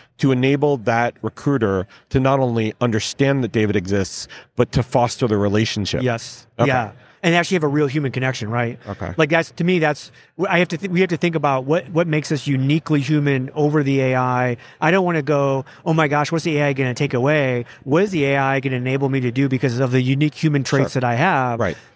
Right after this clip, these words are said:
Speaker 2: So for me, the future of, of recruitment almost goes back into, like, the nineteen seventies of, "Hey, you're gonna actually build relationships with people, and they're gonna come to trust you with their career,"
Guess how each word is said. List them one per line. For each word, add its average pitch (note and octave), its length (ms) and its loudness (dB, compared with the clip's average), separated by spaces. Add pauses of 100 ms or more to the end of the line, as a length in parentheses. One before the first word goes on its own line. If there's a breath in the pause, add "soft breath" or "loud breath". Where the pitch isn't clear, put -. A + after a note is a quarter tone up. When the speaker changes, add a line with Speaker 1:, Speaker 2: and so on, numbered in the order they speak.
(100)
Speaker 2:
So E3+ 180 2
for D#3 120 0
me, F3+ 360 0
the C#3 100 0
future E3 540 0
of, C#3 260 -2
of C#3+ 260 -6
recruitment E3 460 0
almost E3+ 380 0
goes E3+ 160 2
back C#3+ 260 0
into, D#3 160 0
like, C#3+ 200 0
the D3 100 0
nineteen C#3+ 440 0
seventies D3 560 0
of, C3 280 0 (300 loud breath)
"Hey, F3+ 120 2
you're E3+ 220 2
gonna A#3 160 -2
actually E3+ 240 -2
build D3+ 260 0
relationships D3+ 480 0
with E3+ 100 -2
people, F#3+ 360 -2 (240 loud breath)
and D#3+ 120 0
they're E3 120 4
gonna E3 180 0
come E3 200 -2
to D3 60 0
trust D3+ 380 -2
you D#3+ 80 0
with D3+ 140 2
their C#3+ 100 2
career," C#3+ 480 0